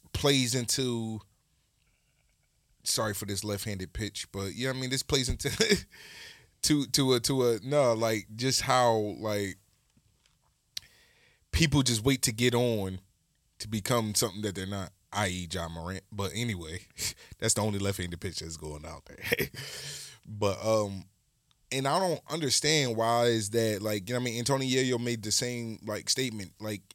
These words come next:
you get on, you get signed to a label or whatever like that. They give you your, your advance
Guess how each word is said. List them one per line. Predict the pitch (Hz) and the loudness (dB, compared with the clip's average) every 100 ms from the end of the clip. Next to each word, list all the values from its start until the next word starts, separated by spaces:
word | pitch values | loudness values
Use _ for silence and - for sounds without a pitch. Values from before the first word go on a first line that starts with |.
| _ | _
you | 110 120 | -8 -6
get | 135 143 139 | 2 4 4
on, | 131 127 | 4 2
you | 123 113 | 0 0
get | 117 | 2
signed | 123 117 107 | 2 2 2
to | 107 | 0
a | |
label | 107 110 101 | 0 0 -2
or | |
whatever | 101 104 101 | -2 -2 -4
like | 101 98 | -6 -4
that. | 104 | -4
They | 101 | -4
give | 95 110 | -4 -4
you | 101 107 | -2 -2
your, | 104 98 - | -2 -4 -6
your | 107 104 95 | -6 -2 -4
advance | 90 107 104 - | -4 -4 -4 -6